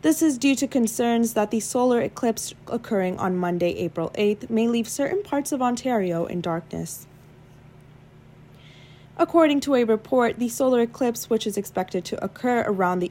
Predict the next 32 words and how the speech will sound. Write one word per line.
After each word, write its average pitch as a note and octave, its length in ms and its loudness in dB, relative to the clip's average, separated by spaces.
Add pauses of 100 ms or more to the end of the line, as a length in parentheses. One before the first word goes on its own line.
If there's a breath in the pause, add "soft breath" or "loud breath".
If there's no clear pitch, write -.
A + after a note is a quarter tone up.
end F#3+ 140 0
of E3+ 140 -4
day F3 160 0
dismissal A#3+ 520 -4
time, A#3 400 0 (220 loud breath)
poses C#4 380 2
a D4 80 0
concern F4 540 0
for D#4 140 -6
students, G#3+ 580 -2
as G3+ 180 -2
they G#3+ 120 2
may A#3+ 200 2
be F#4 160 4
looking B3+ 340 2
directly G#3 500 0
at C#4+ 160 -2
the D#4+ 80 -6
sun F#3 320 -4
without E3+ 300 -2
proper F3 280 -4
protection. E3 680 -8 (2500 loud breath)
The E4 100 6
decision D4 580 2
was B3 220 2
made G#3 360 2
with G3 300 -2
Ministry G3 460 -2
of F#3 80 -4
Education A3+ 800 -2
and A#3 240 -4
other E4+ 340 2